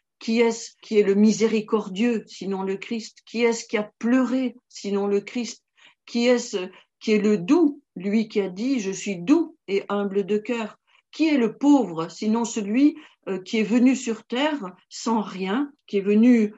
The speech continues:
s'inscrire dans la communauté des hommes ? Et, hum, cette devise, joie, simplicité, miséricorde, permet cette communion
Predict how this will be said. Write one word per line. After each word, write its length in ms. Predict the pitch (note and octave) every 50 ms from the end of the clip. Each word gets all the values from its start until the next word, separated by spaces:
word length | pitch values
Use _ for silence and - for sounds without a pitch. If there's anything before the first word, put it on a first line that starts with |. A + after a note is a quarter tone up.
| _ _ _
s'inscrire 680 | - B3+ B3+ B3+ B3 - - - - D4+ E4 E4 A#3 F#3+
dans 160 | F#3 F#3+ F#3+
la 120 | G3 G3 G3
communauté 720 | - G#3+ G#3 G#3 G3+ G3 G3 G3 F#3+ G3 A3 A3+ G3+ - -
des 300 | E3+ F3+ F#3+ E3+ D#3+ E3
hommes ? 260 | D#3+ D#3 D#3+ D#3+ D#3+ - _ _ _ _ _ _ _ _ _
Et, 260 | D#3+ F#3 F#3+ F#3 F3+
hum, 400 | E3+ E3+ E3 D3+ C#3 C3 - -
cette 320 | - - G#3 F3+ E3+ E3 E3
devise, 640 | G3+ G3+ E3 F3 A3+ D4 E4 D4+ C4+ G3 E3 - - -
joie, 360 | E3+ E3 F#3 G3 G#3 A3 A3
simplicité, 720 | G#3+ - G3 F#3 - G3+ G3 - - G3 - - G#3+ G3+
miséricorde, 840 | F#3+ F#3 F3 F3 F#3+ F#3 F3+ F#3 E3+ - G#3+ B3+ E4+ E4 A#3+ G#3 - _ _
permet 520 | G3+ F#3 F3+ G3 G3+ A3 A#3 A#3+ A#3 A#3+ - _ _ _
cette 440 | - - G#3 G3 - - - - - -
communion 580 | D4+ C#4 C4 C4+ B3+ B3 B3+ C#4 F4 - -